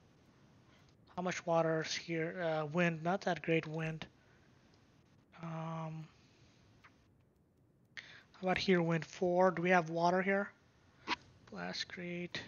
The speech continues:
Four wind, four. We have wind here. We have wind here. Do we have wind? Yes, we do have wind here. We have wind here.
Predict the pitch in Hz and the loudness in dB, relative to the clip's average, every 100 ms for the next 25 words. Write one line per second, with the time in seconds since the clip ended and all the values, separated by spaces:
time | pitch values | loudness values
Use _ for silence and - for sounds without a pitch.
0 | - - - - - - - - - - | -14 -20 -20 -20 -20 -20 -20 -20 -20 -20
1 | - - 180 175 175 170 175 170 - - | -20 -12 -6 -4 -4 -4 -4 -6 -10 -10
2 | 165 165 170 170 165 - - - - - | -8 -6 -4 -4 -6 -10 -20 -20 -20 -20
3 | - - _ - _ _ _ _ _ - | -20 -20 _ -20 _ _ _ _ _ -2
4 | 190 156 175 175 - 175 175 170 - - | -2 -2 -4 -6 -2 -2 -2 -6 -16 -20
5 | - - - - 160 160 156 175 175 240 | -20 -20 -20 -12 -6 -4 -4 -6 -2 2
6 | 175 170 - - - - - - - - | 2 2 -4 -14 -20 -20 -20 -20 -20 -20
7 | - - - - - - - - - - | -20 -20 -20 -20 -20 -20 -20 -20 -18 -10
8 | 160 165 175 165 160 185 180 - 185 165 | -6 -4 -2 -2 -2 -4 -4 -6 -8 -6
9 | - 156 156 165 156 160 151 190 190 190 | -6 -6 -4 -4 -6 -8 -8 -2 0 0
10 | 190 - - - - - - - - - | -2 -6 -20 -20 -20 -20 -20 -20 -20 -20
11 | - - 160 147 156 170 156 - 185 180 | -20 -8 -8 -6 -4 -4 -4 -4 0 2
12 | 180 180 | 2 -2